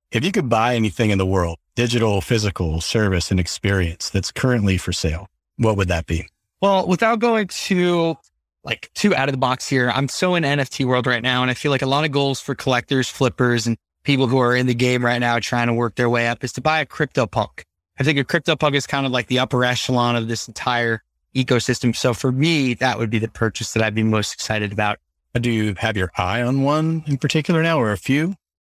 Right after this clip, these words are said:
Speaker 2: Just the floor one, man. I think they're, like, fifty K each. So I'm <laughs> kinda, like,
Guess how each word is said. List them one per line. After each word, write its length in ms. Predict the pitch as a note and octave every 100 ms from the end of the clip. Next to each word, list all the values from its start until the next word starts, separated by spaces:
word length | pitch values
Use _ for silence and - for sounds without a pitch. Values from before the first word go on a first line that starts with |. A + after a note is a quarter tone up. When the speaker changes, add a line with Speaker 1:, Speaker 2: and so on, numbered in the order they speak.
| _ -
Speaker 2:
Just 180 | D4
the 80 | G3
floor 360 | - E3 F#3 G#3
one, 200 | D3 C3+
man. 180 | C3+ C3+
I 60 |
think 200 | C3 G#3
they're, 120 | F3+ D3
like, 160 | A#2+
fifty 360 | - D#3 - C3
K 220 | - B2
each. 300 | A#2+ D#3+ -
So 180 | - B2+
I'm 120 | C3
<laughs> 40 |
kinda, 420 | - - G#3+ F#3+ D3+ -
like, 200 | E3+